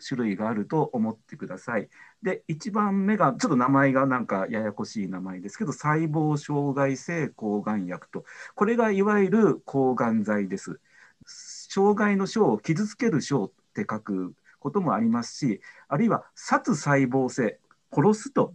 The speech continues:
いう字も、あの、使う、殺細胞性というのが結構正式な言い方なんですけど、まあ、それから二番目、分子標的薬というのがあります。それから、あの、大友さんもやられた、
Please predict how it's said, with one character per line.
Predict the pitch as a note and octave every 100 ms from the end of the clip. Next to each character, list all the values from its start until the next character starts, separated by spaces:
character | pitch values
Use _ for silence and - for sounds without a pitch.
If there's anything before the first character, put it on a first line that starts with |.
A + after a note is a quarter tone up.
| - -
い | A#2+
う | B2
字 | G#2+ C3
も、 | B2 F#2 -
あ | A#2+
の、 | G2+ F#2+
使 | E2+ - A2+
う、 | G#2
殺 | - G#3+ G#3
細 | E3 D#3+
胞 | D3+ E3+
性 | G#3+
と | B3+
い |
う | G#3+
の |
が | G#2+
結 | B2 G#2
構 | G#2 - - -
正 | - C3+
式 | C3+ -
な | C3+ A#2+
言 | B2+
い | A#2
方 | B2+ C3
な | C3+
ん | B2
で | G2
す | -
け | F3
ど、 | D3+
ま |
あ、 | A#2+ _
そ | -
れ |
か | G#3
ら |
二 | E3+ E3+
番 | F#3+ F#3 F3+
目、 | F3 - -
分 | C#3+ A2
子 | G#2 G#2
標 | G2+ F2+
的 | - -
薬 | - -
と | -
い | F#2+
う | A2+
の | F3+
が |
あ | G2+
り | -
ま | -
す。 | - - -
そ | G3+
れ | G#3+
か | A3
ら、 | G#3 - -
あ | D3
の、 | C#3+ C#3 C#3 C3+ C3+ C3+ - - -
大 | D3+
友 | C3+ B2
さ | B2
ん | G#2+
も | G#2+
や | G2+
ら | G#2
れ | G#2
た、 | G#2 F3 D3 G#2+